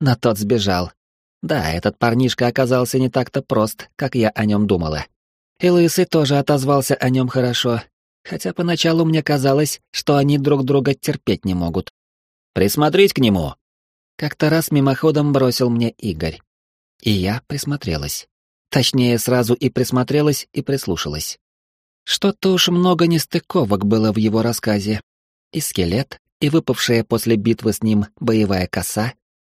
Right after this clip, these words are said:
все это отдавало какими-то дешевыми лагерными историями у костра. Нет, косу-то он и впрямь показал, но он и свою прежнюю-то держал неумело,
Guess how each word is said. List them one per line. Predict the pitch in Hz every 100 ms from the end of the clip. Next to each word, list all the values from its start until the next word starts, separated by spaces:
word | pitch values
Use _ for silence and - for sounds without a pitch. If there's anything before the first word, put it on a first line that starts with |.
| _ _
все | - 175
это | 147 143 160
отдавало | 165 165 165 147 147
какими-то | 143 139 143 147 147
дешевыми | 131 139 - 127 131 139
лагерными | 135 123 117 120 127 127 127
историями | - 117 98 95 98 101 101 -
у | 110
костра. | 113 104 - 101 98 _ _ _ _ _ -
Нет, | 196 87 - - _
косу-то | - 143 175 165
он | 156 147 143
и | 156
впрямь | - - 143 95
показал, | 92 104 98 98 95 - _ _ -
но | 107 104
он | 104
и | 104
свою | 110 107 107 104
прежнюю-то | 147 147 110 98 95 104
держал | 95 107 101 107 104
неумело, | 104 104 104 104 98